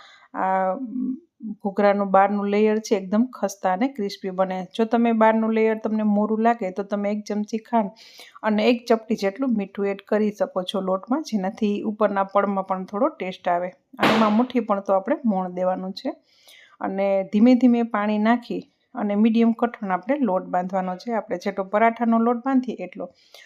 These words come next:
જો ઢીલો લોટ હશે તો તમારા, આ ઘૂઘરા છે એ ક્રિસ્પી નહીં બને.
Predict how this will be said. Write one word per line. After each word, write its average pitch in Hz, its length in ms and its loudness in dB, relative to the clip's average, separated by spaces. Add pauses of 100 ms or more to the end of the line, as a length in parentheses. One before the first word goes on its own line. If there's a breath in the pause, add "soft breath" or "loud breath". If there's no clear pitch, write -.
(160 soft breath)
જો 247 80 6
ઢીલો 247 280 6
લોટ 240 280 2
હશે 247 260 0
તો 196 120 -6
તમારા, 196 500 2 (320 loud breath)
આ 202 180 -4
ઘૂઘરા 214 400 4
છે 214 180 0
એ 196 140 2
ક્રિસ્પી 196 500 -8
નહીં 180 240 -6
બને. 185 280 -4